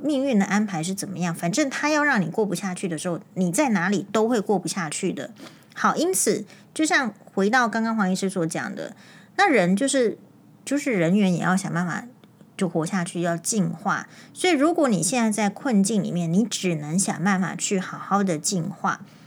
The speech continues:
那进化的方式有一种其实是，其实就是我认为就是很简单的，面对现实，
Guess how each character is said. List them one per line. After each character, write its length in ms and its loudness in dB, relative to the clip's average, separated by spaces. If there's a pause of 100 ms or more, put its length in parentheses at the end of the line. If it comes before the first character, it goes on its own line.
(220)
那 120 2
进 180 -2
化 160 0
的 120 0
方 180 0
式 160 -4
有 160 0
一 40 0
种 220 -2
其 200 -4
实 160 -2
是， 340 -2 (640)
其 160 0
实 120 2
就 140 0
是 240 2
我 180 2
认 180 4
为 120 2
就 100 -4
是 120 2
很 160 4
简 320 -2
单 280 0
的， 260 0
面 360 2
对 260 2
现 360 0
实， 400 0